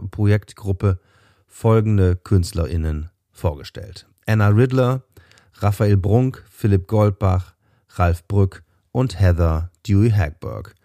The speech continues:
In Episode hundertfünfundvierzig waren es Alex Grein, Spiros Hadjanos, Fabian Hesse und Mitra Vyakil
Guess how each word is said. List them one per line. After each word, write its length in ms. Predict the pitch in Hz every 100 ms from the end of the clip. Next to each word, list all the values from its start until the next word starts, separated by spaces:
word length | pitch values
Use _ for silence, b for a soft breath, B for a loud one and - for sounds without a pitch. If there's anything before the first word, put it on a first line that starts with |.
| b b b b
In 220 | 110 110 107
Episode 580 | 113 120 104 104 90
hundertfünfundvierzig 1300 | 90 160 180 170 160 151 139 135 127 - 117 - _ _
waren 400 | 98 104 98 101
es 340 | 95 90 -
Alex 380 | - 92 90 -
Grein, 560 | 95 101 107 117 113 110
Spiros 720 | - - 107 101 95 90 -
Hadjanos, 800 | 98 87 92 101 110 101 98 - b b b _
Fabian 520 | - 98 90 95 90
Hesse 380 | 90 107 - 98
und 160 | 95
Mitra 400 | 98 95 - 82
Vyakil 640 | 95 101 110 - 98 98